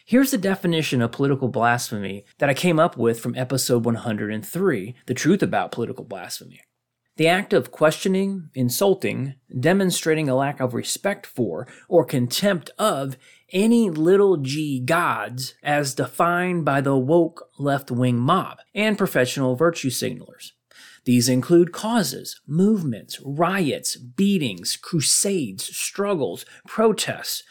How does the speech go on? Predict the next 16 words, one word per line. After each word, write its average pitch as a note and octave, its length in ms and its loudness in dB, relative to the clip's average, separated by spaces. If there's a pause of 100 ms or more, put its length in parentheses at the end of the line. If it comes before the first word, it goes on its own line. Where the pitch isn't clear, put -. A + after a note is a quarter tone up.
(180)
favored G#3 640 2
people, - 420 -2
politicians, F#3+ 1040 -6
and G3 380 -4
or C3 240 2
celebrities. F#3+ 800 -6 (1160)
Don't A#3 440 2
talk G#3 320 0
about D3+ 280 2
the - 200 -8
adverse D3+ 480 0
effects C3 360 0
of C3 60 0
the A2 100 -2
covid G2 480 -6
jab. F3 420 0